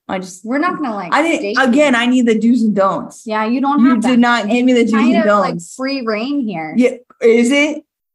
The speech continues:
Speaker 2: Little bit.
Speaker 1: Exactly.
Speaker 2: I still have
Speaker 1: As I said to
Speaker 2: plenty of
Speaker 1: her, I said, "I need
Speaker 2: Yeah.
Speaker 1: my do's and don'ts before I go on this."
Speaker 2: <laughs>
Speaker 1: But so for me, like,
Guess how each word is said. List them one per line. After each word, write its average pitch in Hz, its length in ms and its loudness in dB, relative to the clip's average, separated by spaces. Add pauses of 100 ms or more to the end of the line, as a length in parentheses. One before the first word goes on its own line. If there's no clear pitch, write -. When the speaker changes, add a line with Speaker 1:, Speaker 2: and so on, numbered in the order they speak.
Speaker 2:
Little 220 240 -4
bit. 180 240 0
Speaker 1:
Exactly. 254 640 2
Speaker 2:
I 175 40 -4
still 254 160 0
have 269 180 0
Speaker 1:
As 233 220 0
I 254 120 2
said 277 260 0
to 277 80 -10
Speaker 2:
plenty 254 40 0 (100)
of 277 60 0
Speaker 1:
her, 196 300 0 (120)
I 240 100 -2
said, 220 180 0
"I 208 80 0
need 208 180 2
Speaker 2:
Yeah. - 20 2
Speaker 1:
my 214 180 2
do's 247 400 2
and 233 160 2
don'ts 208 320 2
before 190 320 0
I 180 40 2
go 175 120 0
on 185 300 0
this." 208 160 -12
Speaker 2:
<laughs> 302 340 0 (280)
Speaker 1:
But 233 240 0
so 226 200 2
for 233 180 -2
me, 269 180 2
like, 208 300 -2